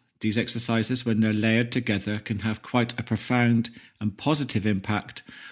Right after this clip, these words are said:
on reducing your cortisol levels, reducing inflammation, boosting essential neurochemistry, such as your endorphins, serotonin, dopamine, oxytocin,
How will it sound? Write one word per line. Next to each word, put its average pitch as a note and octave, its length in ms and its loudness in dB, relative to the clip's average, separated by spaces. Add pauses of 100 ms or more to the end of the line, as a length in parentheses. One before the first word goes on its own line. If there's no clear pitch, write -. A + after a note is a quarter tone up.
(160)
on A2 100 2
reducing G#2+ 800 0
your G2+ 240 -2
cortisol C3 520 0
levels, A#2 540 -2 (640)
reducing A2+ 420 2
inflammation, C#3 920 2 (880)
boosting A#2+ 640 6 (120)
essential C#3+ 640 4
neurochemistry, G#2 1040 2
such - 320 0
as G#2 400 0
your G2+ 300 0
endorphins, G#2 800 -2 (360)
serotonin, G#2 840 0 (500)
dopamine, G#2+ 600 2 (840)
oxytocin, A2 920 -2